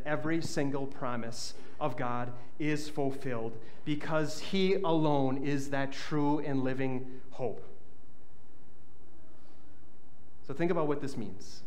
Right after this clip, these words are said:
for your life. Because every promise is fulfilled, because that tomb is empty, because that risen Jesus is your true and living hope,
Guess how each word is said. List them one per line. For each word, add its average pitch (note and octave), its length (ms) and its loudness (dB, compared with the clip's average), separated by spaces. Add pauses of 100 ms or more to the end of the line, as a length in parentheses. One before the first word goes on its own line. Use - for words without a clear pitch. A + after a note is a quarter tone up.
(320)
for C3+ 80 -2
your B2 120 0
life. F#2 340 -2 (2000)
Because D#3+ 360 0
every E3+ 200 2
promise D3 420 0
is B2 120 0
fulfilled, A#2 460 -2 (1300)
because C3+ 320 0
that C3+ 160 0
tomb C3+ 220 0
is C3 120 0
empty, - 160 -2 (1500)
because F3 600 2
that D#3 220 2
risen D#3+ 360 2
Jesus C#3+ 440 0
is D#3+ 240 2
your E3 140 2
true D#3+ 340 0
and D3+ 120 2
living C#3 240 0
hope, - 280 -2